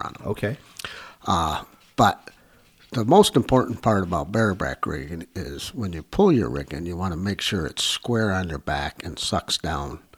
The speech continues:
Speaker 1: the same. Um, sucks down here. I'm going, okay, pulls down squarely on his back. So usually you'll pull it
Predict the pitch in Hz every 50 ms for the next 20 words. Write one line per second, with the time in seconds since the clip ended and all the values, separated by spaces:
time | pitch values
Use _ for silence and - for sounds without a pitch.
0 | _ _ _ _ _ _ _ _ - - - - - 185 - 71 73 69 65 76
1 | 76 - _ - - _ _ - - - - 67 - - - - 80 60 - -
2 | - 82 73 73 76 78 82 - - 76 - 76 67 71 69 - - - - -
3 | - - - _ - 110 - - 92 85 - - - 165 156 156 143 - - -
4 | 117 87 73 62 60 82 90 - _ _ _ _ _ _ _ _ - - - -
5 | - - - 123 110 98 87 69 57 60 64 - - _ _ _ _ _ - 98
6 | 85 76 73 76 - - - 76 - - - - 117 107 117 143 160 147 - -
7 | 117 104 98 101 - - - - _ _ _ - 107 92 78 - - 123 117 110
8 | 104 98 -